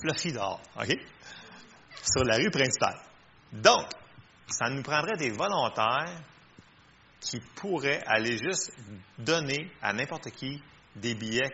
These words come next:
comme ça. Écoutez, on a le permis de la ville, on a des gros permis, j'ai des photocopies de ces permis-là.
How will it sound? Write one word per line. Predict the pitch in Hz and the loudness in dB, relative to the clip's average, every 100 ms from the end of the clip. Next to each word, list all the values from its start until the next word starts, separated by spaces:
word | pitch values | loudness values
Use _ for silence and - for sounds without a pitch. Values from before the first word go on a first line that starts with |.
| - | -6
comme | - 107 | -4 -4
ça. | - 98 - - - - - - - | -4 -6 -8 -18 -20 -20 -20 -10 -6
Écoutez, | - - 156 - | -4 0 0 0
on | - 113 120 | -2 -2 0
a | |
le | 117 110 - - | 0 0 -2 -4
permis | 180 160 175 | -2 0 0
de | 156 | 2
la | 127 | 2
ville, | 120 139 | 2 0
on | 123 | -2
a | 104 | -2
des | 104 | -2
gros | 107 135 | -2 -2
permis, | - 120 135 | -2 -4 -4
j'ai | 135 | -6
des | 101 104 - | -6 -8 -6
photocopies | - 160 165 139 - 147 | -6 -4 -4 -6 -6 -6
de | |
ces | 120 107 | -4 -4
permis-là. | 147 135 117 110 123 | -4 -4 -4 -2 -2